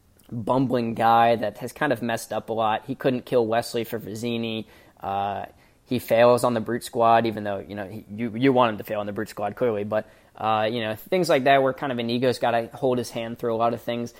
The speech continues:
And this is Fezzik finally taking initiative, and you realize Fezzik, yeah, he ha-, he has this good heart this whole time, but he's also proven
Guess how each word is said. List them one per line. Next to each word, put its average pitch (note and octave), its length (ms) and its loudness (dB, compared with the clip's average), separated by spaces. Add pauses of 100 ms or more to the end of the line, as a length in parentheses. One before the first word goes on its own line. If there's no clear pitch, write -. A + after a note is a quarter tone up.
(220)
And C3 200 -2
this D3+ 140 -4
is F3+ 140 -2
Fezzik F#3 340 2
finally D3+ 260 -2
taking E3+ 260 -6
initiative, F3 360 -2
and C3+ 60 -2
you C#3+ 60 0
realize D3+ 200 -2
Fezzik, F3+ 380 -4
yeah, B2+ 140 0
he B2+ 160 -2
ha-, D#3+ 200 -2
he C#3+ 120 -2
has D#3 140 2
this D3 160 -4
good D3 200 2
heart C#3 220 2
this D3+ 100 -8
whole D#3+ 160 -2
time, D#3+ 220 -4
but C#3 60 0
he's B2 120 -2
also C#3+ 240 0
proven B2 460 -2